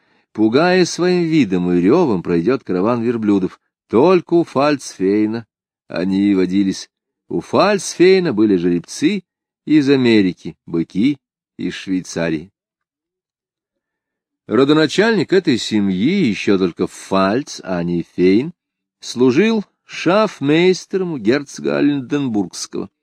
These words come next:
которому отпущен был казною куш на разведение мериносовых овец. Герцог наделал около миллиона рублей долгу, а дело не сделал.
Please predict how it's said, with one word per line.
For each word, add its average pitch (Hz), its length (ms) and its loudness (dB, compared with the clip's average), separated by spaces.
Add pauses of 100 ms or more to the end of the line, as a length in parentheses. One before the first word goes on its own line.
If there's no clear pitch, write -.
(720)
которому 104 380 0
отпущен 117 540 0
был 110 120 4
казною 110 540 2
куш - 380 0
на 95 100 -4
разведение 92 600 0
мериносовых 98 680 -2
овец. 92 340 -4 (1700)
Герцог 156 640 0
наделал 156 720 6
около 147 280 4
миллиона 160 380 2
рублей 185 320 4
долгу, 104 560 2
а 98 140 0
дело 139 360 0
не 135 140 -4
сделал. 95 500 -2